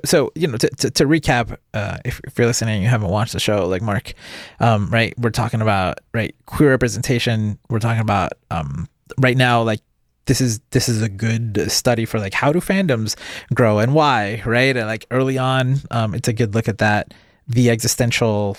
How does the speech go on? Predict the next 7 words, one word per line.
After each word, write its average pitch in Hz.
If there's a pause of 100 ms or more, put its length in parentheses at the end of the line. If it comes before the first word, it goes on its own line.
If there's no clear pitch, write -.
(100)
you 110
know, 98
midlife 113 (300)
crisis - (380)
stuff -
of, 98
like, 101